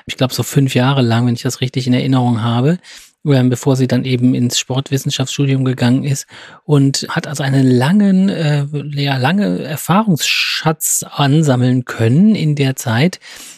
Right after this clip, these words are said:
wenn es darum geht, Läufer zu betreuen. Sie, sie coacht auch Läufer, ähm, ist viel in der Triathlon-Szene unterwegs gewesen und dennoch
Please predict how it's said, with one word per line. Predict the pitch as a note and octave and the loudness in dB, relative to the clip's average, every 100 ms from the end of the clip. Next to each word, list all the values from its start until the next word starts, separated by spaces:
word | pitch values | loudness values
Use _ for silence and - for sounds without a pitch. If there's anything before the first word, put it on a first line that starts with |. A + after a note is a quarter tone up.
| _ | _
wenn | B2 C3+ | 0 2
es | D#3+ - | 2 2
darum | C#3+ C#3+ | 2 2
geht, | C3 C#3+ C#3 - | 2 0 0 -2
Läufer | D#3+ C3+ C#3+ D#3 B2 | 0 2 4 2 -4
zu | - | -4
betreuen. | B2 - A#2+ A2+ | -6 -2 -2 0
Sie, | A2+ A#2+ B2+ C#3 | 0 0 -2 -4
sie | C3+ C3+ | -6 -4
coacht | - D#3+ - | 0 0 0
auch | - C3+ | -4 0
Läufer, | C#3 C3+ C3+ C3+ C3 C3 B2+ | 2 2 0 0 0 0 -2
ähm, | D3 B2+ C3+ | -2 -2 -2
ist | - | -4
viel | - G3 | 0 2
in | E3+ | 4
der | C#3+ | 2
Triathlon-Szene | - F3 E3 C#3+ C#3 - C#3+ C#3+ | 0 -2 0 0 0 0 0 0
unterwegs | C#3 C3 C3+ E3+ - | -2 -2 -2 -2 -2
gewesen | D3 C#3 C#3 C3+ C#3+ D3 _ _ - - _ _ _ _ _ | 0 2 2 2 0 0 _ _ -20 -20 _ _ _ _ _
und | D#3+ C#3+ C#3+ - _ - | 2 2 2 -6 _ -4
dennoch | A#2 C#3 G3+ - | 0 2 2 0